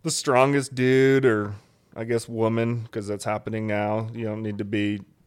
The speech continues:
you know, like, Dolph Lundgren or anything like that, if I even said his name right.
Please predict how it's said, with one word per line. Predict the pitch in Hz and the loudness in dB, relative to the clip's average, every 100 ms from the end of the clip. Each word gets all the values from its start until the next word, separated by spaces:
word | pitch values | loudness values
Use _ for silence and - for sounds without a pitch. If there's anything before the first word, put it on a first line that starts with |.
| _ _ _ - | _ _ _ -10
you | 120 | -8
know, | 101 | -6
like, | 95 104 | -8 -8
Dolph | 107 98 95 | -2 -2 -2
Lundgren | 107 98 98 101 104 | -4 -4 -4 -4 -4
or | 98 95 | -6 -6
anything | 98 101 107 104 | -6 -6 -6 -6
like | 95 92 | -6 -4
that, | 101 98 95 104 101 | -4 -4 -6 -12 -18
if | 104 | -10
I | 104 | -8
even | 101 95 | -8 -8
said | - 101 | -4 -4
his | 95 | -4
name | 101 98 98 | -6 -4 -4
right. | 98 113 | -6 -8